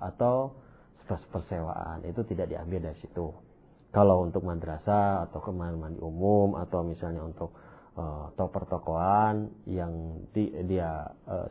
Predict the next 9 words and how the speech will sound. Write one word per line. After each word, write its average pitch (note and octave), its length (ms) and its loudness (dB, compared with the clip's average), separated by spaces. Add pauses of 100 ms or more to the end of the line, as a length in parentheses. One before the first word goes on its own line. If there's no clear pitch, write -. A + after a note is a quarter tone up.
secara F2 400 -4
ghasab G2 540 6
diambil F2 320 -2
begitu E2+ 340 -8
saja, F2+ 380 -2
maka F2+ 320 -2
itu G2 180 -4
wajib F2 300 -4 (420)
diambil G2+ 480 4